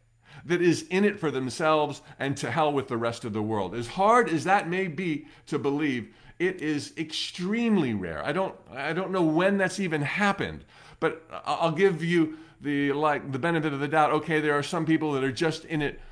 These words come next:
for them. If you want to be a change, understand the nature of reality.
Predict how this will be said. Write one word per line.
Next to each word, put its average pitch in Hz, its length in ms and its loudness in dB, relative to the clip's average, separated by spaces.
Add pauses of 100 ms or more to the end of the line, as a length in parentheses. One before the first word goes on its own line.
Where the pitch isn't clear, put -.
(180)
for 127 140 -2
them. 90 340 -4 (480)
If 233 260 2
you 233 140 0
want 156 320 2 (180)
to 151 100 -2
be 135 340 -2
a 117 80 -6
change, 110 560 -4 (560)
understand 160 880 0
the 131 80 -4
nature 135 540 -4
of 110 180 -4
reality. 95 600 -4